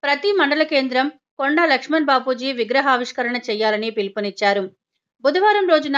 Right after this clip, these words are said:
మెదక్ పట్టణంలోని జీకేఆర్ గార్డెన్స్‌లో బీసీ సంఘం నేతలు మీడియా సమావేశంలో మాట్లాడారు. ఈ నెల పద్దెనిమిదవ తేదీన మెదక్ పట్టణంలోని ఐసీఐసీఐ బ్యాంకు వద్ద స్వాతంత్ర సమరయోధులు కొండా లక్ష్మణ్ బాపూజీ విగ్రహావిష్కరణ మహోత్సవాన్ని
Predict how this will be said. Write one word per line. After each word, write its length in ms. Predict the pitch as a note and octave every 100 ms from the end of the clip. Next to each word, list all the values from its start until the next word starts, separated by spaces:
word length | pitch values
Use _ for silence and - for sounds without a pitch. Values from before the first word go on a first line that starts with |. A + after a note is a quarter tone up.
| C#4+
మెదక్ 380 | C4 A#3 D#4 D4+
పట్టణంలోని 640 | C4 C4 B3+ B3 A#3+ B3+
జీకేఆర్ 520 | A3+ D#4 F4 F4 E4
గార్డెన్స్‌లో 580 | B3 G#3+ A3 A3+ A#3+ B3
బీసీ 360 | A3 C#4+ F4
సంఘం 360 | E4 D4 C4+ C4+
నేతలు 380 | A#3+ A3+ A#3 B3
మీడియా 360 | A#3 B3+ D4+
సమావేశంలో 640 | D4 A#3+ A3+ A3 A3+ A3 A#3
మాట్లాడారు. 580 | G#3 F#3+ G3+ G3+ G3 F#3+ - _ _ _ _ _
ఈ 120 | D4 F4
నెల 200 | E4 F#4
పద్దెనిమిదవ 560 | D4+ A3 D#4 E4+ F4
తేదీన 400 | E4 B3 A#3+ A#3 B3
మెదక్ 380 | B3 A3 D4+ D4+
పట్టణంలోని 600 | B3+ B3 B3 A#3 A3 A#3 B3+ _ _ _ _
ఐసీఐసీఐ 880 | B3+ D#4 D#4+ F4+ C4 B3+ C#4 C4+ C4
బ్యాంకు 360 | A3+ A3+ A3 A#3
వద్ద 240 | A3+ G#3+ A#3+
స్వాతంత్ర 500 | B3 C4+ C#4 E4+ D#4
సమరయోధులు 640 | D4 A#3+ A#3 A#3 A3 A3 A#3+ A#3+
కొండా 240 | A3+ A3+
లక్ష్మణ్ 400 | A3+ A3+ - D#4+
బాపూజీ 460 | C4 A3 A3+ G#3 A#3+
విగ్రహావిష్కరణ 800 | G#3+ A3+ A#3 A3 A3 - A3+ A3+
మహోత్సవాన్ని 680 | G#3 G#3+ G#3+ A3 A3 D#4+